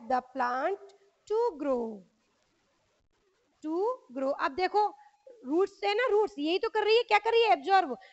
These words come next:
mineral और water को और plant को बढ़ने के लिए मदद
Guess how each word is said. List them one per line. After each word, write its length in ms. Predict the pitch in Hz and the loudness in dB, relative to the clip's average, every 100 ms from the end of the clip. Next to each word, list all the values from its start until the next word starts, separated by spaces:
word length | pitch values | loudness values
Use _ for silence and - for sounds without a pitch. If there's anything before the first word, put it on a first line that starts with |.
| _ | _
mineral 400 | 285 330 370 427 | -4 -2 0 2
और 120 | 427 | 2
water 340 | 349 320 320 339 | 2 0 2 -4
को 260 | 381 453 427 - _ | 0 -2 -2 -16 _
और 140 | 339 | 0
plant 420 | 349 330 302 320 311 | 0 0 0 0 -2
को 340 | 381 440 494 - _ | 0 2 0 -8 _
बढ़ने 320 | 247 294 302 | -2 -2 -2
के 140 | 320 311 | -4 -4
लिए 200 | 302 415 622 - | 0 0 0 -2
मदद 280 | 311 339 | 0 2